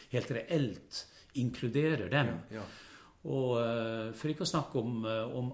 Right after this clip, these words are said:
Speaker 1: andre som har andre, eh, andre identiteter. Så, så,
Speaker 2: Mm, mm.
Speaker 1: eh, så menigheter som er veldig sensitive for å virkelig inkludere helt reelt,
Speaker 2: Mm.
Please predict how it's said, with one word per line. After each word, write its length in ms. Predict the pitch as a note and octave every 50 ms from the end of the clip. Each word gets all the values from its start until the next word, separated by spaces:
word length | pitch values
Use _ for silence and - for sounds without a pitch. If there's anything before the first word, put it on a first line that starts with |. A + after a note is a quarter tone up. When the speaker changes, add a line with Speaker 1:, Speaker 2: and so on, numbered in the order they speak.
| -
Speaker 1:
andre 420 | C#3 B2+ C3+ C#3 C3+ A#2+ B2 A2 G2+
som 180 | - - A2+ F#2+
har 100 | G#2 A2+
andre, 320 | G#2 G2+ A2 A2 A2 A2 G#2+
eh, 840 | G#2+ G2+ G2+ B2 - B2 A#2 A2+ G#2+ G#2+ G#2+ G#2+ G#2+ G#2 G#2+ A2+ A#2 A2+
andre 240 | G#2+ G#2 G#2+ G#2+ G#2 G2+ G2
identiteter. 720 | G2 G#2 G#2 G#2 - A#2 - B2 B2+ B2 B2 - G2+ E2+
Så, 240 | F2 - C3 A2+ A2+
så, 140 | - - B2+
Speaker 2:
Mm, 320 | A#2 A#2 A#2 A#2 A#2 A#2
mm. 160 | - A#2+ A#2+
Speaker 1:
eh, 20 | A#2+
så 360 | - - - - A#2 A#2 - - D3 C#3+ D3 - - - - - - -
menigheter 600 | C#3 B2+ C3 C#3 D3 C3+ D3+ D3+ C#3 B2+ - A2+
som 240 | - - A#2+ A2+ A#2 - -
er 340 | C3 C#3+ C#3+ B2+ A2+ G#2+ - - - - - - - - - - - - - _ -
veldig 760 | - - - B2 B2 B2+ C3 C3 B2+ B2 A#2+ G#2+ G#2+ G#2 F#2+
sensitive 1080 | - - - - - C3 C#3+ C#3+ C#3+ C3+ B2 - - G#2 F#2+ - - G2+ G2 G2 F#2+ F#2
for 420 | F2 - - - - - C3 B2 A#2+
å 500 | G#2 G2 G2+ G2 G2 G2+ G2+ G2 F2 F2 - - -
virkelig 600 | A#2 A#2 B2 - - - - G#2+ F#2 F#2+ G2 - -
inkludere 840 | A2+ G#2+ G#2+ G#2 G#2+ - A2 G2+ F#2 G#2 A2+ B2 A#2+ A2 - E2+
helt 280 | D#2+ G2 G2 F2+ E2 -
reelt, 440 | G2+ G2+ G#2+ F#2 - - - - - D3
Speaker 2:
Mm. 120 | C#3+ B2+